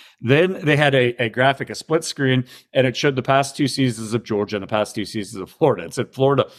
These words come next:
uh, gone through two head coaches, Georgia, two national champions. Then they went through, um, with the Halloween theme. They had a graveyard of all the teams that Georgia's absolutely annihilated the past year.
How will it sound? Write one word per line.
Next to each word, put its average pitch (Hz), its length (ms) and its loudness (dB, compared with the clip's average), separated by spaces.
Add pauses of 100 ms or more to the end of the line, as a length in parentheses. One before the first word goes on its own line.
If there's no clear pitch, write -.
(140)
uh, 107 300 2 (120)
gone 123 220 4
through 123 160 0
two 123 180 0
head 117 160 4
coaches, 151 460 -4
Georgia, 135 440 -2 (160)
two 95 120 -8
national 87 400 -4
champions. 160 640 -4 (380)
Then 190 200 2
they 262 100 4
went 196 240 2
through, 151 420 0
um, 117 480 4
with 117 200 -10
the 104 60 -2
Halloween 113 380 0
theme. 104 360 -6 (280)
They 113 60 -2
had 123 100 4
a 131 40 0
graveyard 123 640 0
of 107 140 -4
all 113 120 4
the 123 100 2
teams 117 320 -2
that 110 100 -4
Georgia's 92 420 -8
absolutely 113 560 -4
annihilated 87 600 -2
the 90 80 -12
past 90 340 -6
year. 117 160 -4